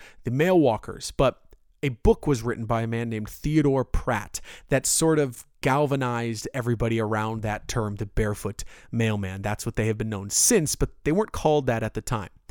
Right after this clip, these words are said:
That book is a fictionalized version of the life of a barefoot mailman.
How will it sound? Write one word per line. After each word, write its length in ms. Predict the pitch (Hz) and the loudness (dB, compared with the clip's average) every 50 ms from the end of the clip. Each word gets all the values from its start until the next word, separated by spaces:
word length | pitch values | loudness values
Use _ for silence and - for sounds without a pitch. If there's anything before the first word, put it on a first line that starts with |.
| - - - - - - | -20 -20 -20 -20 -18 -8
That 300 | - 143 147 151 - _ | -4 -4 -4 -4 -2 _
book 240 | - 240 269 262 - | 4 4 4 4 4
is 100 | 208 151 | 0 0
a 100 | 147 135 | 0 -2
fictionalized 1120 | - - - - - 185 - - - - 165 156 147 143 135 131 127 123 123 123 117 110 | -4 -6 -10 -6 -6 -4 -4 -4 -4 -4 -2 -2 -2 -2 -2 -2 -2 -2 -4 -4 -6 -6
version 500 | 120 113 123 123 127 123 110 120 113 110 - | -6 -2 0 0 0 0 0 -2 -4 -6 -6
of 200 | - 117 113 113 | -8 -8 -4 -2
the 100 | 120 117 | 0 0
life 480 | 117 113 110 104 104 107 - - - - | 2 2 2 2 0 -2 -6 -8 -12 -10
of 120 | - 117 | -6 -2
a 80 | 117 113 | -2 0
barefoot 460 | 104 107 104 101 - - - 101 104 - | 0 0 -2 -2 -6 -6 -6 -8 -8 -6
mailman. 560 | - 120 127 143 160 151 127 107 98 101 104 | -2 0 2 4 4 4 2 -2 -4 -8 -12